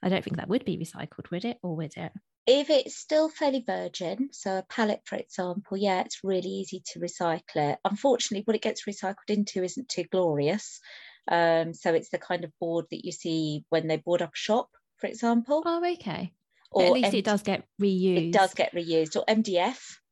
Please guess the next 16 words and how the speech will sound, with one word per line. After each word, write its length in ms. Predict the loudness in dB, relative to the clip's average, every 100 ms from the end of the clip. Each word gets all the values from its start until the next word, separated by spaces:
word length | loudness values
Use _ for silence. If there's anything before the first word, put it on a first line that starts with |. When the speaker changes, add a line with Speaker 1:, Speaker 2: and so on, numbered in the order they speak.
| _ -6
Speaker 2:
Um, 480 | -4 -2 -2 -4 -8
so 520 | -6 -2 0 0 0 -2
everybody's 560 | -6 -6 -6 -6 -8 -8
a 20 |
medium 320 | -8 -4 -4
density 480 | -2 -4 -4 -12 -10
fibre 360 | -2 2 4 2
board 340 | 2 4 4 2
that's 260 | -4 -2 -2
used 220 | -2 0
in 80 | 0
a 40 |
lot 120 | 0
of, 140 | 0 -8 -6 0
uh, 140 | 0
furniture. 560 | 0 -2 -2 -4 -6